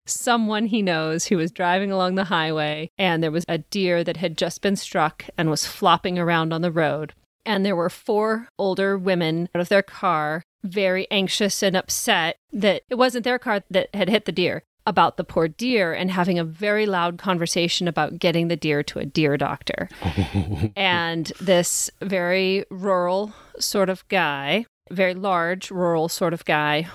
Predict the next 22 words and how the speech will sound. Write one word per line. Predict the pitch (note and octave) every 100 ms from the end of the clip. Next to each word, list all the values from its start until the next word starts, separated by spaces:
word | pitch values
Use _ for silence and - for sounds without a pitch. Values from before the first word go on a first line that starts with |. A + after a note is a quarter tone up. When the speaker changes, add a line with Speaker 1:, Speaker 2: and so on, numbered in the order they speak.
| -
Speaker 1:
pulled | - F#3+
over | F3+ F#3
in | F#3+
his | A3+ A3
very | A#3 A3
large | G3 F#3+
pickup | G#3 - E3+ - -
and | F3+ D#3+ D#3+ D#3 - -
got | F3+
out | E3+ E3+
and | F#3
said, | F#3+
"Well, | C3 F3+
I'm | A#3 C4+
a | G3+
deer | F#3 F#3+
doctor," | F3+ F3 - G3 A3 _ -
walked | G#3 D4 -
over | B3+ A#3+ B3
to | B3+
the | G#3
deer, | F#3 A#3 G#3+ G#3+